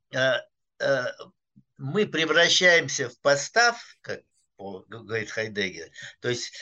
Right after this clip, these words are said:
мы превращаемся в элементы технических устройств, это факт. Теперь, но, и да, и он не просто факт, он ещё факт, ещё связанный вот с теми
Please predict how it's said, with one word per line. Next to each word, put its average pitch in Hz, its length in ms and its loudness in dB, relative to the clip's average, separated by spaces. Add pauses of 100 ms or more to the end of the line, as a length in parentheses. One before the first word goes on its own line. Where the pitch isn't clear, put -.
(140)
мы 147 260 -6
превращаемся 139 1120 2
в 110 280 -8
элементы 139 640 -2
технических 135 720 -10
устройств, 208 520 2
это 160 440 -2
факт. - 340 -6 (1300)
Теперь, 143 440 -4 (160)
но, 139 440 4
и 156 80 -4
да, 127 240 2
и 143 140 0
он 190 240 4
не 175 100 -2
просто 202 440 0
факт, 110 380 -4
он 165 180 -6
ещё 160 460 0 (560)
факт, 190 420 2
ещё 156 260 -4
связанный 156 580 2
вот 151 180 -4
с - 100 -16
теми 165 400 -4